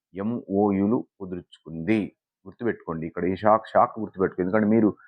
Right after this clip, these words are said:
చాలామంది ఉద్యోగం ప్రయత్నం చేసేటప్పుడు ఎలా ప్రయత్నం చేశాలో ఇది తెలియదు కాబట్టి చెప్తున్నాను, గుర్తుపెట్టుకోండి మరొకసారి.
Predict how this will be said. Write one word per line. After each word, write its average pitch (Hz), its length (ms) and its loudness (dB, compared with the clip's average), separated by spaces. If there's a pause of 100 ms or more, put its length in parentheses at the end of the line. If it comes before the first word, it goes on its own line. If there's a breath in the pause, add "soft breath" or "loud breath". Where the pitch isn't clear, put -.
(300 soft breath)
చాలామంది 131 480 -2
ఉద్యోగం 117 500 2
ప్రయత్నం 107 380 0
చేసేటప్పుడు 104 560 -4
ఎలా 101 200 2
ప్రయత్నం 107 400 0
చేశాలో 101 500 0
ఇది 87 160 0
తెలియదు 101 320 0
కాబట్టి 98 400 0
చెప్తున్నాను, 92 400 -12
గుర్తుపెట్టుకోండి 87 600 -12
మరొకసారి. 87 520 -6